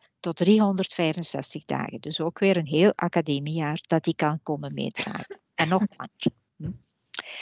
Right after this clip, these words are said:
Je kan gaan grasduinen op deze website om te zoeken van wie is er kandidaat. Maar ook in Epale,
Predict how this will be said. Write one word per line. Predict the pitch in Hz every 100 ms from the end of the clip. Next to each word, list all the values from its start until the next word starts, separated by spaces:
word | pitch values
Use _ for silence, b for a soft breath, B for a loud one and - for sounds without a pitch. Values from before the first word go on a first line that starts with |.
| B
Je | B 214
kan | - 269 262
gaan | 233 220
grasduinen | 214 208 185 208 180 170 -
op | 180
deze | 156 208 185
website | 165 156 - - 262 -
om | 202
te | 190 190
zoeken | 202 190 196
van | 185 175 -
wie | 185 -
is | 190 -
er | -
kandidaat. | 175 156 147 135 147 233 - - B B B B
Maar | 175 175
ook | 269 - -
in | 208 185
Epale, | 170 - 180 175 185 233 311 392